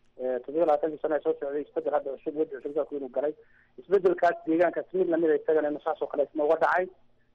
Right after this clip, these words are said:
Isbedelkii noocaas ah siyaasadeed iyo mataqaanaa, eh, dhacay in deegaanka dee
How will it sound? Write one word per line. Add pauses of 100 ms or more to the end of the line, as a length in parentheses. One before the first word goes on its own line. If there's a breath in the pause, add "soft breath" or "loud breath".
Isbedelkii
noocaas
ah
siyaasadeed
iyo
mataqaanaa,
eh,
dhacay (540)
in
deegaanka
dee